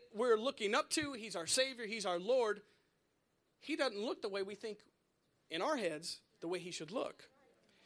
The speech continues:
Because if we saw Jesus, and we will see Jesus face to face one day,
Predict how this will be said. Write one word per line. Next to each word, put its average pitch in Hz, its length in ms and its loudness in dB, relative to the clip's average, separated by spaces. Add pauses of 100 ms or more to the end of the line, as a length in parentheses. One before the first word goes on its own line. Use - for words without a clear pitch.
(300)
Because 277 340 6
if 220 120 -2
we 320 120 2
saw 349 340 6
Jesus, 233 480 0
and 233 140 2
we 247 100 0
will 302 180 2
see 254 220 4
Jesus 196 380 -2
face 247 280 0
to 214 80 -4
face 254 360 0
one 170 220 -2
day, 160 380 -4